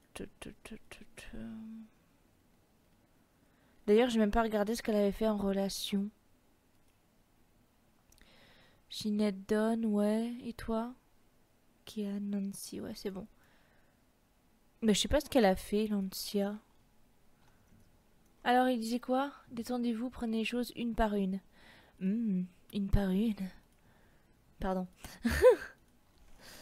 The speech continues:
Du coup. Bon, bah, y a pas de festival, c'est très, très, très, très, très, très, très dommage.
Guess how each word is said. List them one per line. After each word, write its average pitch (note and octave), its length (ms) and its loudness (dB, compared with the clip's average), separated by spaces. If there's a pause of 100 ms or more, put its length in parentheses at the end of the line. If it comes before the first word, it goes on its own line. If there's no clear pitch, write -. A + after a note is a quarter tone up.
(380)
Du A#3+ 160 2 (120)
coup. C4 220 2 (1300)
Bon, B3 120 2
bah, C4 80 6
y G#3+ 60 8
a G3 40 4
pas A#3 80 4
de - 60 -2
festival, A3 400 2
c'est G3+ 140 -6
très, - 180 -6
très, - 220 -4
très, - 260 -6
très, - 240 -10
très, - 240 -6
très, - 240 -12
très - 200 -8
dommage. G3+ 600 -6